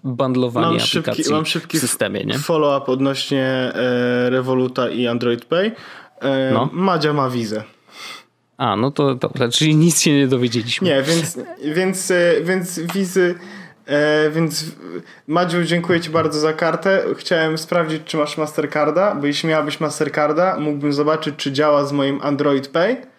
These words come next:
Speaker 2: Natomiast tak samo jak twój mężczyzna, ja, współautor podcastu technologicznego, który właśnie teraz się tutaj nagrywa i właśnie teraz
Speaker 1: Aha.
Speaker 2: się toczy i jest w waszych uszach,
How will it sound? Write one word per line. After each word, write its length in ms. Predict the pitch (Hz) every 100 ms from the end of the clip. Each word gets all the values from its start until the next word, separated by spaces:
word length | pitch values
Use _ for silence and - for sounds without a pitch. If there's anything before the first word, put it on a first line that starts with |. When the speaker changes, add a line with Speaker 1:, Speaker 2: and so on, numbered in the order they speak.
| _ - - -
Speaker 2:
Natomiast 500 | 143 165 165 165 - - - -
tak 140 | 151
samo 260 | - 170 160
jak 160 | 147
twój 200 | - 151
mężczyzna, 760 | 139 131 - 127 135 147 190 -
ja, 400 | 139 127 156 190 - _ _
współautor 680 | - - 160 123 139 143 131
podcastu 440 | 139 - 135 135
technologicznego, 640 | 131 123 131 123 123 131 127
który 360 | 123 - 139 131
właśnie 500 | 135 143 165 220 196
teraz 400 | 190 165 156 -
się 220 | 165 147 85 95
tutaj 300 | 147 147 139
nagrywa 480 | 143 143 139 135 147
i 80 | 131
właśnie 320 | 131 151 196
teraz 180 | 185 170
Speaker 1:
Aha. 100 | 120
Speaker 2:
się 80 | 123
toczy 280 | 120 - 143
i 40 |
jest 180 | 147 139
w 40 |
waszych 380 | 147 160 202 165
uszach, 260 | 135 156